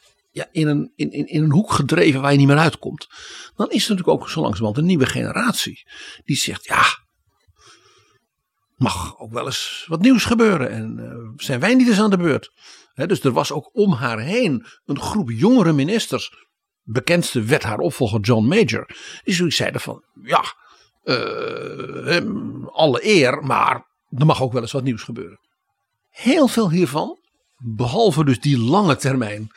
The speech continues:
zittingsduur, zien we nu rond Boris Johnson ook. Ook dat gevoel, zijn krediet is op, we geloven hem niet meer. Hij heeft zich ook in een soort hoek gedreven waar hij niet meer uit gaat komen. We verliezen, eh, eh,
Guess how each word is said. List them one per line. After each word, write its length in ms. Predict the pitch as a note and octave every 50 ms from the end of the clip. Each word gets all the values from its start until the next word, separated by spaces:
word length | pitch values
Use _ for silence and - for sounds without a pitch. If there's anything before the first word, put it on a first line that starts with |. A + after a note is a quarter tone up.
| - - - - - _ _
zittingsduur, 680 | _ - A2+ G#2+ C#3 D#3 - D#3+ D3+ - - E3+ A3 A#3+
zien 420 | - - - C#3 F3+ A#3+ C4 A#3+ G3+
we 80 | F3+
nu 180 | D#3 E3+ G3+ A3
rond 420 | E3+ - A#2+ D3+ G3+ E3+ - -
Boris 260 | A2+ B2+ C#3 C3+ A#2+ F#2+
Johnson 440 | G#2+ G#2+ A2 A2 A2 - - - -
ook. 240 | - - - _ _ _ _ _ _ _ _ _ _ _ _ _ _ _ _ _ _
Ook 200 | F3+ G3+ G3+ -
dat 120 | E3+ -
gevoel, 360 | - C#3 C3 - D#3+ D#3 D3+
zijn 200 | - - C#3+ B2+
krediet 420 | - - B2+ A2+ G#2 A#2 G#3+ B3 -
is 200 | - E3+ C#3+ -
op, 280 | - - - - - -
we 160 | A#2+ A2 B2
geloven 580 | - - A#2+ A2+ A2+ C3+ G3 A3+ G3+ - G#3
hem 120 | G3 F3+ F3
niet 180 | F3 E3+ -
meer. 500 | - D#3 D3 - - - - - - - -
Hij 120 | - A#2+
heeft 240 | A2+ D3 F#3+ - -
zich 300 | - - A#2+ G#2+ - - - - -
ook 220 | - C#3 A#2+ - -
in 160 | - D3+ C3+
een 180 | C3 A#2+ A#2 A2+
soort 220 | - - C3+ A#2+ A#2
hoek 400 | A2+ C#3 A#3 G#3+ - - - - - - - - _
gedreven 840 | - - - E3 D3 A#2+ C#3+ D3+ D3 C#3 C3 A2+ A#2 A#2 G#2 G#2+ - _ - -
waar 200 | _ C3+ D#3+ D3+
hij 100 | D3+ C#3
niet 200 | C3+ D#3 F#3 F3+
meer 120 | - C3+ -
uit 200 | - D#3+ F#3 -
gaat 220 | - G#3 G3 -
komen. 400 | - - - F3 F3 C4 D4 - _ _ _ _ _ _ _ _ _ _ _ _ _ _ _ _
We 220 | - A#2+ A#2 E3
verliezen, 680 | - - D#3 D3+ E3+ G#3+ A3+ E3 D3+ D3 C3 B2 - -
eh, 720 | - C3+ C3+ C3 B2+ B2 - B2+ C3 C3 C3 C3 C3
eh, 40 | C3